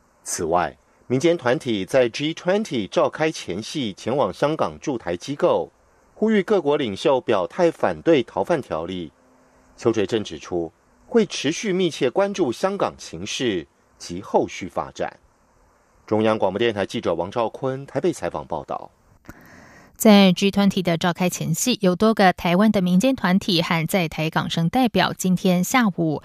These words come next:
Speaker 2: 聚集在香港经贸文化办事处前，呼吁各国领袖表态反对送中条例。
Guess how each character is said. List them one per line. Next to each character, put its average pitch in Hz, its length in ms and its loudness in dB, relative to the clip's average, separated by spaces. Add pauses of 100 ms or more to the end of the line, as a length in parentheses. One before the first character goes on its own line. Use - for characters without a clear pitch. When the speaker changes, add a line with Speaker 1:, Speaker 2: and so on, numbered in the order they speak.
(160)
Speaker 2:
聚 226 160 4
集 151 180 -6
在 160 220 2
香 185 240 2
港 165 240 2
经 214 160 4
贸 233 180 6
文 147 160 -2
化 202 220 4
办 180 160 0
事 - 120 -4
处 214 200 0
前， 160 400 -2 (240)
呼 277 140 10
吁 269 100 8
各 311 140 6
国 180 180 4
领 175 180 0
袖 196 240 0
表 - 300 0
态 240 180 4
反 - 340 0
对 247 160 4
送 165 240 -2
中 156 160 -2
条 139 200 -6
例。 185 260 2